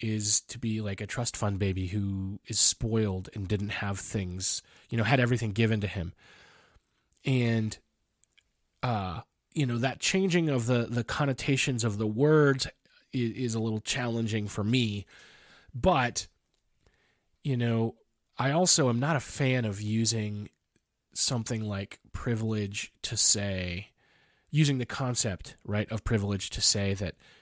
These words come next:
somebody isn't as, as good as they should be because they've had everything handed to them.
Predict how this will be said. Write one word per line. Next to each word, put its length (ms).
somebody 460
isn't 240
as, 160
as 160
good 300
as 100
they 120
should 280
be 140
because 280
they've 140
had 180
everything 300
handed 340
to 120
them. 240